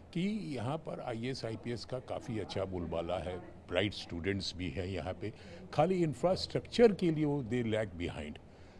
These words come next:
तो ये जिस, जिस स्टेट का एजुकेशन पार्ट स्ट्रॉन्ग रहेगा, वो बहुत ज़्यादा स्टेट डेवलप करेगा और उस कंट्री, साथ साथ स्टूडेंट का तो होगा ही, स्टेट का भी होगा, प्लस कंट्री का भी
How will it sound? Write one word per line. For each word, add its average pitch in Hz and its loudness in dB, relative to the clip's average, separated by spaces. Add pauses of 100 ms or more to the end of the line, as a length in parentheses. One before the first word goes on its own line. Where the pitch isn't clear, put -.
(120)
तो 170 6
ये 160 8 (180)
जिस, - 2 (600)
जिस 190 2
स्टेट 156 6
का 101 2 (240)
एजुकेशन 131 4
पार्ट 151 6
स्ट्रॉन्ग 120 4
रहेगा, 80 0 (280)
वो 143 0
बहुत 117 0
ज़्यादा 120 4
स्टेट 113 0 (420)
डेवलप 107 4
करेगा 151 6
और 139 2
उस - -4 (220)
कंट्री, 147 4 (160)
साथ 139 8
साथ 156 6 (100)
स्टूडेंट 147 2
का 175 6
तो 165 2
होगा 165 4
ही, 196 4 (300)
स्टेट 117 4
का 139 6
भी 147 2
होगा, 156 2 (220)
प्लस - 8 (460)
कंट्री 165 6
का 165 6
भी 135 2